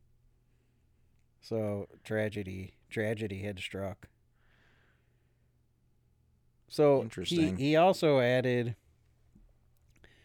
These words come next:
Speaker 1: "It seems others have noticed the similarities with Scooby-Doo." I had never seen those videos. That was just,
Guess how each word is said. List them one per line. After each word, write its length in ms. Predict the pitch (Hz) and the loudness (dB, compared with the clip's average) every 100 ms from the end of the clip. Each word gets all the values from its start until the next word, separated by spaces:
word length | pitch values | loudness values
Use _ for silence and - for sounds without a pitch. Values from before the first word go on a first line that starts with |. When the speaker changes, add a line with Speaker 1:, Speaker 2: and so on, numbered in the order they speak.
| - - | -14 -8
Speaker 1:
"It 140 | 127 | -4
seems 440 | 202 196 180 143 - - | 0 2 2 -2 -8 2
others 540 | 139 151 143 131 120 | 6 8 6 4 2
have 160 | 135 123 | 0 2
noticed 460 | 123 123 120 113 - | 2 0 0 -2 -4
the 80 | 117 | -4
similarities 720 | 131 123 120 117 117 117 107 | -2 0 2 2 2 0 -2
with 120 | 104 - | -4 -4
Scooby-Doo." 580 | 123 107 107 101 107 98 | -4 -2 -2 -2 -2 4
I 100 | 143 | 4
had 140 | 160 | 4
never 240 | 156 131 117 | 2 0 -2
seen 280 | 127 120 110 | -2 -2 -2
those 180 | 107 98 | -4 -4
videos. 480 | 101 95 90 92 101 | -4 -4 -6 -8 -6
That 220 | 104 101 | -4 -4
was 180 | 110 98 | -6 -4
just, 440 | 101 95 - | -6 -8 -12